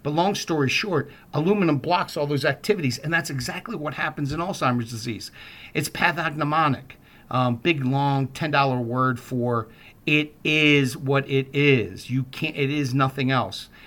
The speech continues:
It can't be nothing, anything else. If it has feathers and it flies and it quacks, it's a duck. So with aluminum, you get the exact same effects,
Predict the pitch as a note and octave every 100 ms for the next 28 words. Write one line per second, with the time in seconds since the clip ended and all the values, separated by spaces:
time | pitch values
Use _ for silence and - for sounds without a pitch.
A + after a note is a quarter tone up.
0 | - C#3+ C3+ E3+ D#3+ D3+ C3 A#2 G#2 -
1 | - - B2+ A#2 B2+ A2+ G#2 - - -
2 | - - A#2 A#2+ A#2 - - F3 F#3+ G3
3 | G3 - - - - B2+ A#2 - D#3+ D#3+
4 | E3 C3 C3 A#2+ - E3 D3+ C#3 - -
5 | - A2+ C#3+ - - - - - - -
6 | - - D#3 C#3+ C#3 C3+ B2+ C#3 C3+ C3
7 | - - C3 G3+ A#3 D#3 B2+ A#2 - -
8 | - D3+ D#3+ D#3+ D3 C3+ A#2 G2 F#2+ G#2+
9 | E3 E3 E3+ - - - D3+ C#3+ C#3+ B2
10 | - B2+ - - - -